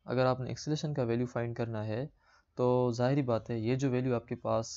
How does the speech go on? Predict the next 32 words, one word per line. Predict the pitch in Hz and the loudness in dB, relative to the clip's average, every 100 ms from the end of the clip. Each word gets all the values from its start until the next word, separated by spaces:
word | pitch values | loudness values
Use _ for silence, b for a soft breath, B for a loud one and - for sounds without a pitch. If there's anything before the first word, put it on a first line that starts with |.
| 113 - | -6 -6
एक्सेलरेशन | - 143 139 123 | -4 -4 -4 -6
के | 117 | -6
साथ | - 117 117 | -4 -6 -4
मल्टीप्लाई | 110 120 139 127 110 | -6 -4 -4 0 0
में | 107 | -2
है, | 107 107 | -4 -2
ये | 110 | 0
वाला | 110 104 | 0 0
वैल्यू, | 101 107 147 _ _ b b b | -2 -4 -6 _ _ b b b
ये | - | -4
इस | 143 - | -2 2
साइड | 160 139 | 4 6
आ | |
जाएगा | 123 120 120 123 139 - | 4 2 2 0 -2 -6
तो | 113 | -2
डिवाइड | 117 120 120 | 2 2 0
का | 107 | -4
हो | 104 | -2
जाएगा। | 101 98 104 | -2 -4 -6
तो | _ _ - - - 123 | _ _ -20 -16 -4 -2
हमने | 143 | 0
लिखा | 127 139 131 | 0 0 0
वन | 113 120 131 135 | 2 2 0 -6
फ़ाइव | - 107 107 131 - - - - | -2 -2 0 -2 -6 -20 -20 -2
टू | 139 147 | 2 4
ज़ीरो | 123 113 110 127 147 _ _ - | 4 2 0 -2 -6 _ _ -6
divided | 117 120 139 151 131 | 0 4 4 4 2
by | 120 113 | 2 2
वन | 113 113 127 127 | 2 2 0 0
वन | 110 110 113 | 2 0 -2
फ़ाइव | - 110 107 113 117 - | -4 0 2 0 -4 -4
टू | 123 127 - | -2 -2 -4